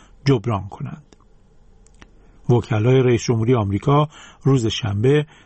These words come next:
در جریان استیضاح دونالد ترامپ در سنا گفتند تلاش برای برکناری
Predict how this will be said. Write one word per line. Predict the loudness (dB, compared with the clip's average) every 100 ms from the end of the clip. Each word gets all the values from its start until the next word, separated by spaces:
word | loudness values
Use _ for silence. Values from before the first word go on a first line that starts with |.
| _
در | -2 0
جریان | 0 0 2 2
استیضاح | 0 0 -2 0 0 0
دونالد | -2 -2 0 -2
ترامپ | -2 -2 -2 -2
در | -4
سنا | -2 -2 0 -2
گفتند | -2 -4 0 0 0 -4 -14 -20 -20 _
تلاش | -4 0 2 2 0 -2
برای | -2 0 0 0
برکناری | 0 -2 -4 -4 -2 -2 0 -2